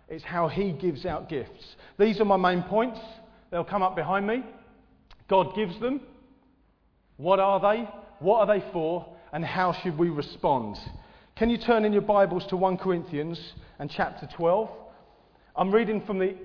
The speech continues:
uh, English Standard Version, so it'll come up on the screen behind me. But do you know what I've done? I've brought my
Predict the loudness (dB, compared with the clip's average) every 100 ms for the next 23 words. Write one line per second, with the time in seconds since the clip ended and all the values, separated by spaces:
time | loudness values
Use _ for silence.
0 | -6 -2 0 0 0 -2 -4 2 4 6
1 | 4 6 6 6 -2 2 2 2 -2 2
2 | 2 0 -10 -20 -20 -8 -6 -6 -8 4
3 | 4 6 4 4 4 2 -2 -2 -2 0
4 | 4 4 4 2 0 0 -4 -14 -20 -20
5 | _ 0 0 0 2 2 4 4